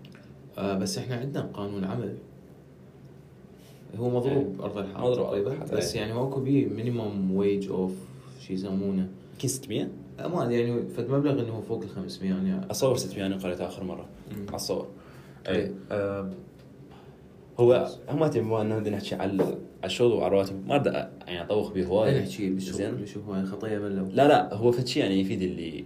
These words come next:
Speaker 2: اللي
Speaker 1: مم.
Speaker 2: يشتغل ممكن. إنه، ها، <laughs> أوكي. شلون تسأل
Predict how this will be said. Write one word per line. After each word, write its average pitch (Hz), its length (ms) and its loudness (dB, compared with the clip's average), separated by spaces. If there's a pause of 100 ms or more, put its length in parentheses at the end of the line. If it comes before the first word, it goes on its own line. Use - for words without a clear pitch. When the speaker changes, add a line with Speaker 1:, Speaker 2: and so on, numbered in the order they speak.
Speaker 2:
اللي 80 180 -8
Speaker 1:
مم. 92 80 -2
Speaker 2:
يشتغل - 280 -4
ممكن. 82 300 -12 (360)
إنه، 104 320 -2 (1160)
ها، 147 320 2 (340)
<laughs> - 400 -2
أوكي. 98 240 -2 (340)
شلون - 540 4 (480)
تسأل 98 480 0